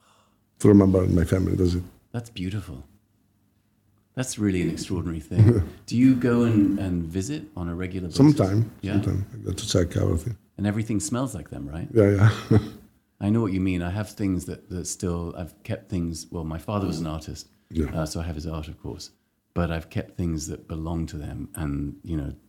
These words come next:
Speaker 2: that smell of your, my father or my mom,
Speaker 1: Yeah, yeah,
Speaker 2: you know,
Speaker 1: right.
Speaker 2: it just, it's immediate, those memories.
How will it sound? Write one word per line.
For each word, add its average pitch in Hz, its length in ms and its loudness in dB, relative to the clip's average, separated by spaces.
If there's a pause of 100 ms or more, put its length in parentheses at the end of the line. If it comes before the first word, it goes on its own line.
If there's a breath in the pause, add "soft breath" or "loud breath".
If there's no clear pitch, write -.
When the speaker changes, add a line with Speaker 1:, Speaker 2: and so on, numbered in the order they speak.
(160)
Speaker 2:
that - 240 -8
smell 85 460 -4
of 78 120 -12
your, 76 200 -12 (120)
my 78 160 -10
father 78 460 -10
or 73 140 -14
my 76 120 -12
mom, 73 420 -12 (280)
Speaker 1:
Yeah, 123 140 6
yeah, 110 160 4
Speaker 2:
you 165 100 -8
know, 151 100 -6
Speaker 1:
right. - 300 2 (320)
Speaker 2:
it 101 120 -12
just, - 340 -12 (160)
it's - 180 -12
immediate, 85 520 -6 (580)
those 87 200 -6
memories. 78 480 -10